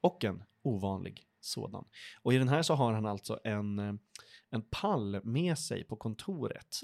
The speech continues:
Ehm, så här, eh, det står så här, ehm, eh, "Först är allt som väntat.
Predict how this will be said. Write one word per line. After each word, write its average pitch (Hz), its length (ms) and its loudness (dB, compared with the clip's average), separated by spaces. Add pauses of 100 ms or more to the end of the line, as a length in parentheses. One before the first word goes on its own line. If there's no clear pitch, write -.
Ehm, 101 380 -2 (460)
så - 140 -2
här, 95 240 0
eh, 104 200 -2
det 113 60 -4
står 110 180 -4
så 110 100 -2
här, 104 200 -2 (140)
ehm, 101 400 -2 (1500)
eh, 92 120 -4 (140)
"Först - 540 0
är 165 40 6
allt 87 360 0
som 95 240 -2
väntat. 104 760 -4